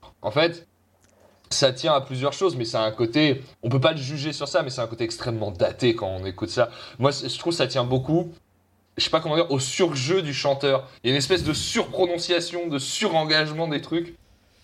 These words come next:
qui, euh, qui, qui fait un petit peu ça. Mais, euh, par contre, non, c'est un super beau morceau, c'est très mélodique. Euh, j'ai beaucoup aimé. Euh, je suis moins d'accord avec, euh, avec toi, Loïs, quand tu parles du changement de rythme, justement.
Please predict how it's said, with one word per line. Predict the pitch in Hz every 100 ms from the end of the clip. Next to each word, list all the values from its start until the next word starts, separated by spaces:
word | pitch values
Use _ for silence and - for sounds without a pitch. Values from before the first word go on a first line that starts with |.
| _ _
qui, | - 120
euh, | 110 107 107
qui, | - - 110
qui | 110 113
fait | -
un | 143
petit | 131 120
peu | 117
ça. | 113 127 131 - - - -
Mais, | 120 147
euh, | 143
par | 147 139
contre, | 220
non, | 226
c'est | 180
un | 131
super | 165 208 156
beau | 127
morceau, | 151 165 113
c'est | 110 -
très | 185
mélodique. | 156 117 117 - - _ 107
Euh, | 104 98 101
j'ai | 98
beaucoup | 98 - 147
aimé. | 110 - - - - - _ _ _ _ -
Euh, | 113 113 110 110 110 107 107 107 107 107 107 107 104
je | 107 127
suis | 135 -
moins | 147 156 196
d'accord | 202 180 - 170
avec, | 156 131 131 131
euh, | 117 117 110 110 107 104 101 101 -
avec | 110 117 113
toi, | 147 147
Loïs, | 139 139
quand | 135
tu | 131
parles | 131 135 131 120 113
du | 113
changement | - 117 120 120
de |
rythme, | 120 139 127
justement. | 113 - 113 131